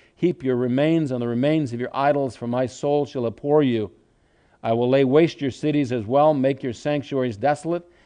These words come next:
I will not smell your soothing aromas. I will make the land desolate, so that your enemies who settle in it will be appalled over it. You, however, I will scatter among the nations, and will draw out a sword after you as your land becomes desolate and your cities become waste.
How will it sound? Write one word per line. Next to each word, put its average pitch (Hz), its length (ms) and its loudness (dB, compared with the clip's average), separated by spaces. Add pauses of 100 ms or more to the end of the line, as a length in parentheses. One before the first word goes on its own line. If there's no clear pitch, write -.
(120)
I 117 100 0
will 123 100 0
not 143 220 -2
smell 143 340 -2
your 135 80 0
soothing 139 400 -2
aromas. 147 520 -2
I 127 100 -4
will 120 100 -2
make 139 320 -2
the 127 80 -6
land 127 300 -2
desolate, 170 500 0 (300)
so 139 180 0
that 139 80 0
your 131 160 0
enemies 156 420 0
who 135 120 -4
settle 156 380 2
in 143 180 -4
it 143 120 -4
will 127 120 -4
be 127 160 -2
appalled 147 500 4
over 117 260 0
it. - 120 -6 (580)
You, 160 260 6
however, 147 500 6
I 127 120 0
will 123 140 -2
scatter 143 400 0
among 131 260 0
the 127 60 -2
nations, 156 560 -4 (720)
and 123 140 -2
will 120 100 0
draw 135 200 4
out 135 200 0
a 127 60 0
sword 160 420 4
after 139 380 0
you 131 200 0
as 120 220 -2
your 123 120 -4
land 135 340 -2
becomes 120 400 -6
desolate 143 500 -2
and 117 180 -6
your 113 120 -4
cities 143 400 -4
become 120 340 -4
waste. 131 460 -2